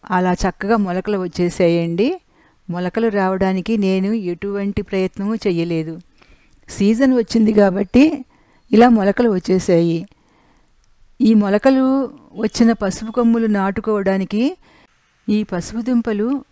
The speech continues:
మే నెలలో నాటుకోవాలి అని చెప్తారండి. మే, జూన్, జూలై వరకు నాటుకోవచ్చండి. పసుపు నాటుకోవడానికి నాకు ఇప్పుడే కుదిరిందండి.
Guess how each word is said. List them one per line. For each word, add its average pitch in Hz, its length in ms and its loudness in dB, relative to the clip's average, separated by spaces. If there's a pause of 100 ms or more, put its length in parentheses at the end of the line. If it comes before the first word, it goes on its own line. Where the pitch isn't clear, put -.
(140)
మే 202 100 0 (140)
నెలలో 220 340 2 (120)
నాటుకోవాలి 185 760 -4 (140)
అని 202 180 -2
చెప్తారండి. 175 720 0 (1300)
మే, 196 140 2 (260)
జూన్, 214 280 -2 (200)
జూలై 185 340 0
వరకు 175 200 -6 (100)
నాటుకోవచ్చండి. 175 840 -4 (1300)
పసుపు 202 400 -2
నాటుకోవడానికి 175 800 0 (180)
నాకు 180 180 -4 (120)
ఇప్పుడే 185 320 -4
కుదిరిందండి. 160 680 -2